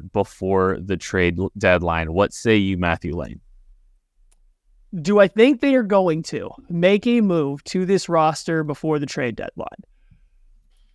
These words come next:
Speaker 2: No, I don't, but I don't think it's gonna be for a lack of trying.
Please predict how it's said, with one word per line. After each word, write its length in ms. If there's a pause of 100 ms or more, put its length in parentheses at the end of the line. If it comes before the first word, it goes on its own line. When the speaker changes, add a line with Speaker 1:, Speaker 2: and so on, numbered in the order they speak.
(220)
Speaker 2:
No, 340 (160)
I 80
don't, 340 (220)
but 100
I 60
don't 120
think 80
it's 80
gonna 80
be 40
for 100
a 60
lack 220
of 60
trying. 260